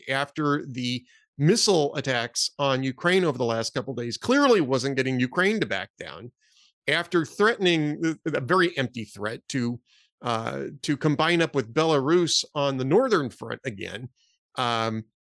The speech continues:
with conscripts in the Belarusian army, which is not an army at all. I mean, it's an internal security force, basically. It's never been in battle. Um, and Alexander Lukashenko's position in Belarus is so untenable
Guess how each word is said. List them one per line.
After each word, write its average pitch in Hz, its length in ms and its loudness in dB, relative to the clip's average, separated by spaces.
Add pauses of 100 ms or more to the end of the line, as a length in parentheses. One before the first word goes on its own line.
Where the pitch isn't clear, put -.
(100)
with 151 240 2
conscripts 170 640 0
in 147 80 -2
the 123 80 -2
Belarusian 151 560 0
army, 143 320 0
which 135 300 -4
is 131 500 -2
not 160 240 2
an - 80 -4
army 120 280 -4
at 101 80 -2
all. 113 340 -4
I - 40 -14
mean, 147 80 -2
it's 135 120 -6
an 147 100 0
internal 151 340 -2
security 131 520 -4
force, 104 260 -8
basically. 110 460 -6
It's - 140 -12
never 135 400 0
been 107 140 -2
in 92 120 -6
battle. 85 360 -12 (520)
Um, 120 260 -2 (100)
and 135 440 2 (560)
Alexander 160 400 2
Lukashenko's 151 960 0
position 147 640 2 (100)
in 127 240 -2
Belarus 127 640 0
is 147 180 0
so 190 560 2 (240)
untenable 151 840 -4